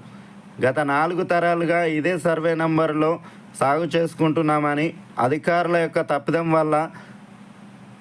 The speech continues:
రైతు భరోసా నిలిపేయడం జరిగిందని రైతులు ఆరోపిస్తూ ఉన్నారు. వెంటనే ప్రభుత్వం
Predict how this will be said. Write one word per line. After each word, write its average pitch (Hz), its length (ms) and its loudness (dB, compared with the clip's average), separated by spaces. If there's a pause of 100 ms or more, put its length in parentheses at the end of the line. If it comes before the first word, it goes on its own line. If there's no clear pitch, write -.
(120)
రైతు 147 300 0
భరోసా 160 460 2
నిలిపేయడం 156 760 0
జరిగిందని 147 720 0 (360)
రైతులు 151 560 0 (280)
ఆరోపిస్తూ 156 680 0
ఉన్నారు. 139 420 0 (920)
వెంటనే 165 380 0
ప్రభుత్వం 160 720 -2